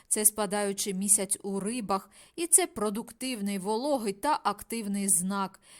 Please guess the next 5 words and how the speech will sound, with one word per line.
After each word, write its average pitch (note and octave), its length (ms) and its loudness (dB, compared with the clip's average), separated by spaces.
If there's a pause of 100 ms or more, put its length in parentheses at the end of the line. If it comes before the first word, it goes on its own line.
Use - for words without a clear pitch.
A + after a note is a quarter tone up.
який D#4+ 340 0
дає G3+ 380 -2
рясний G3+ 480 2
врожай, G3 580 -2 (100)
тож B3 340 -4